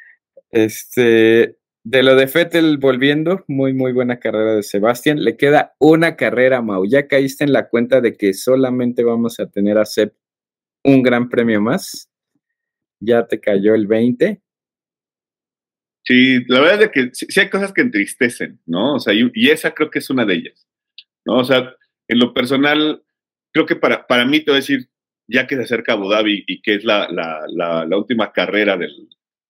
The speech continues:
Speaker 2: de la temporada, hay cosas que me entristecen. Una, que vamos a estar un ratito sin,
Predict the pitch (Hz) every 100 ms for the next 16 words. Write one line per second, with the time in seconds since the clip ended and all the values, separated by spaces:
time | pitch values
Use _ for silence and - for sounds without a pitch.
0 | - 90 87 92 92 104 107 131 - -
1 | _ _ _ _ 135 135 143 143 139 110
2 | 98 90 - 98 110 151 185 208 165 110
3 | 110 - 113 110 95 - 104 110 - 82
4 | 78